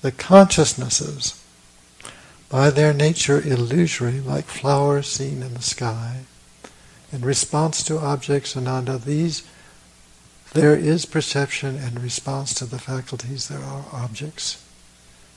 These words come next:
Neither the objects nor perceptions of them have an essential nature. They are all dependent upon each other,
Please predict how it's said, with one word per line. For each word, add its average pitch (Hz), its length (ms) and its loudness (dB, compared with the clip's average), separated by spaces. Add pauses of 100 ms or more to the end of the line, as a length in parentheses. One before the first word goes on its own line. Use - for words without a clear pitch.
(140)
Neither 175 380 8
the 151 240 4
objects 156 840 2
nor 151 240 0
perceptions 139 960 -4 (240)
of 123 180 -4
them 123 380 -4 (380)
have 127 380 4
an 139 160 -6
essential 127 520 -4
nature. 120 540 -10 (880)
They 135 160 2
are 127 120 0
all 139 300 4
dependent 135 580 -4
upon 127 320 -6
each 135 200 -10
other, 135 320 -12